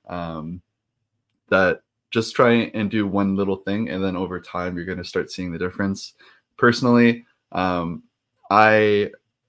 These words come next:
believe that my videos at the very beginning were fantastic, and I wasn't understanding why I was only getting a hundred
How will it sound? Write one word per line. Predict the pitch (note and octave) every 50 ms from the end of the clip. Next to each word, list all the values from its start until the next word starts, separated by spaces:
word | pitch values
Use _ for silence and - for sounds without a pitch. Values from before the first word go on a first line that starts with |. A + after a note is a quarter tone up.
| _ _ _ _ _ _ _ _ _ _ _
believe | A2+ G#2+ G2+ G#2 G#2 G2+ G2 G2 -
that | G2+ F#2 E2
my | G2 G2 G2
videos | F#2+ G#2 G2+ G#2 G2 G2 F#2
at | G2 -
the | G2+
very | F2+ F#2+ F#2+ F#2 F#2
beginning | E2+ F2 - G2 F#2+ G2 G2 G2 F#2
were | F2 F2+ F2+ F2 F2 F2 F2 E2+ E2 - _ _ _ _ _ _ _ _
fantastic, | G2+ F2+ F#2 - - A#2 A2+ A2+ - - - A#2+ A2+ A2+ - - _ _ _
and | - G2+ G2 F#2+ F#2+ F2+ F2+
I | F2+
wasn't | F2+ F#2 F#2 - G2 F#2 E2 - -
understanding | F#2+ F#2 F2+ - - - F#2+ F#2 F#2 F#2 F#2
why | F2+ F2+ F2+ F#2 F#2
I | F#2
was | F#2 F2+
only | F#2+ F2 F2+ F2+
getting | E2+ F#2+ F#2 F2+ F2+ F2+ E2
a | C2+ F2
hundred | E2+ F#2+ F#2 F#2 G2 G2 F#2+ F#2+ F#2 F#2